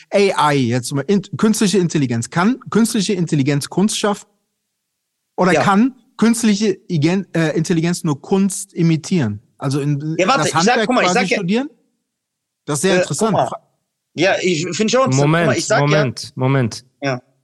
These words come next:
Speaker 3: Weil das ist so, wir haben Picasso,
Speaker 2: Ja.
Speaker 3: der malt mit Gefühl und hier ein Ohr und da ein Dings. Und du hast Kollega, der schafft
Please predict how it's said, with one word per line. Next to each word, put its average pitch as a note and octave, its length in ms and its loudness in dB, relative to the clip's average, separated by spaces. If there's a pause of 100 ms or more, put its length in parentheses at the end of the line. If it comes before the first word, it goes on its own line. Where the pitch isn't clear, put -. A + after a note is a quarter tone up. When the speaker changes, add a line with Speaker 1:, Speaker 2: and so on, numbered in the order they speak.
(140)
Speaker 3:
Weil A2+ 200 0
das E3 260 -2
ist D#3 180 -2
so, D#3 520 -2
wir A#2 120 -2
haben A2+ 240 -2
Picasso, D#3 760 -2 (880)
Speaker 2:
Ja. C3 280 -6 (280)
Speaker 3:
der B2 100 0
malt C3 440 0
mit A#2+ 160 -8
Gefühl C#3 520 0
und B2 140 0
hier C#3+ 220 0
ein C#3 100 -2
Ohr C3+ 400 -2
und C3 200 -6
da C#3+ 120 0
ein D#3 180 -2
Dings. G3 360 -2
Und F3+ 260 -4
du E3+ 80 2
hast D#3+ 200 -2
Kollega, E3 440 0
der C3+ 160 0
schafft - 480 -2